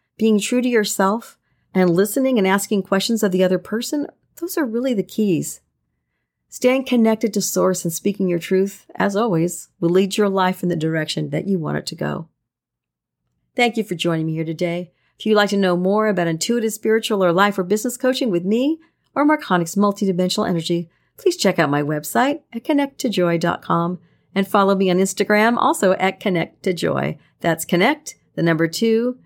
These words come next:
Joy. And subscribe to my YouTube channel, which is under my name, Carol Deshane.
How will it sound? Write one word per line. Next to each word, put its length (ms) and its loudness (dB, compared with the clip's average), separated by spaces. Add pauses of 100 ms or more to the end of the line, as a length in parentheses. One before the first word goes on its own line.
(220)
Joy. 540 -2 (580)
And 240 2
subscribe 720 0
to 120 -8
my 120 -4
YouTube 400 -2
channel, 320 0
which 220 -4
is 220 0
under 180 2
my 140 0
name, 440 -4
Carol 280 -2
Deshane. 480 -4